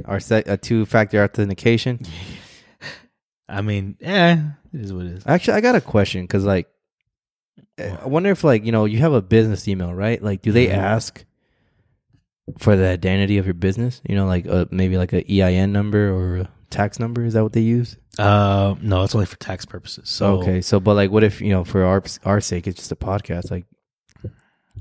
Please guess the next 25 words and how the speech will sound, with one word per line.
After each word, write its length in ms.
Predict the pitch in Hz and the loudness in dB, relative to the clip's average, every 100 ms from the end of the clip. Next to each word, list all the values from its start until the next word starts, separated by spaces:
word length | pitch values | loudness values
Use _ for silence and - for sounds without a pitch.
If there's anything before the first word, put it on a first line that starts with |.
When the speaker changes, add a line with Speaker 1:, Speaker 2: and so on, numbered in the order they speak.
| - | 0
Speaker 1:
what 180 | 95 113 | 4 4
information 440 | 110 107 107 107 | 4 4 2 2
do 60 | 92 | 2
you 100 | 90 | 2
use? 260 | 95 107 | 0 0
Like, 120 | 90 - | -2 0
your 140 | 101 | 0
personal 320 | 104 117 139 | 0 -2 -2
information? 460 | 131 139 147 160 175 _ _ _ _ _ | -6 -6 -8 -8 -14 _ _ _ _ _
Speaker 2:
On 160 | - 101 | -6 -4
the 200 | 95 98 | -2 2
email? 260 | 143 233 226 _ | 4 2 0 _
Speaker 1:
Yeah. 240 | 98 80 - _ _ _ _ _ | -2 -2 -4 _ _ _ _ _
Speaker 2:
I 300 | 104 104 107 | -4 0 2
wanna 420 | 107 107 135 131 120 | 2 4 4 4 2
say 300 | - 123 117 | 2 2 2
on 300 | 110 113 104 | 2 2 4
this 260 | 127 - | 2 2
email, 320 | 139 147 147 | 2 4 6
yeah, 440 | 131 110 127 143 147 | 6 4 4 2 2
because 380 | 104 104 - 98 | -2 -4 -4 -4
I 60 | |
set 240 | 92 - 107 | -4 -2 -2
it 120 | 98 | -2
up, 240 | 120 147 | -4 -6